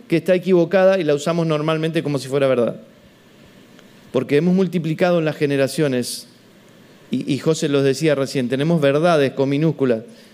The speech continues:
que en realidad son mentiras, que tienen que ser reemplazadas por la verdad que es Cristo en nosotros. Porque la definición determina la gestión. Si yo creo que la iglesia es un edificio, voy a venir aquí a encontrarme con Dios.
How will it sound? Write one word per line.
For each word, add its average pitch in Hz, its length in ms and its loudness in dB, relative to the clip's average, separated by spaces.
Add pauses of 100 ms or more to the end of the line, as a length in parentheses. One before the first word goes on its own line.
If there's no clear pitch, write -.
(240)
que 147 80 0
en 143 80 -2
realidad 143 200 2
son 147 200 -4
mentiras, 139 460 0
que 135 100 -4
tienen 170 300 0
que 135 80 -4
ser 127 160 -2
reemplazadas 123 680 -2 (680)
por 143 100 2
la 139 140 2
verdad 139 280 2
que 131 100 -4
es 120 60 -10
Cristo 165 300 0
en 127 60 -2
nosotros. 110 520 -6 (640)
Porque 135 240 -2
la 131 140 2
definición 139 680 2
determina 147 440 0
la 123 120 0
gestión. 123 460 -4 (440)
Si 131 100 -2
yo 143 180 2
creo 180 220 2
que 151 80 -4
la 143 100 0
iglesia 156 300 -2
es - 80 -8
un 139 100 -2
edificio, 170 420 0
voy 147 120 2
a 139 60 4
venir 143 260 0
aquí 160 180 -2
a 208 40 4
encontrarme 127 480 -2
con 120 160 0
Dios. 117 300 -2